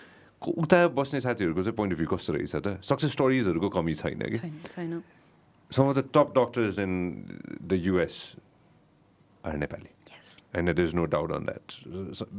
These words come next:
Speaker 1: people who found water in Mars is a Nepali, होइन?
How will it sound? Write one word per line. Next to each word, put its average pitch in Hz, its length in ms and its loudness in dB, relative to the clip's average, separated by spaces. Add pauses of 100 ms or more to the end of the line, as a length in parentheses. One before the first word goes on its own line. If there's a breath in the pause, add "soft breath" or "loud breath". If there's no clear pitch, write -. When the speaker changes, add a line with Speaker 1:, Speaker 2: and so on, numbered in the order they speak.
(160)
Speaker 1:
people 117 220 2
who 101 120 2
found 101 300 0
water 98 260 2
in 85 120 0
Mars 80 400 0 (400)
is 85 120 4
a 80 60 2
Nepali, - 340 -4 (240)
होइन? 98 300 2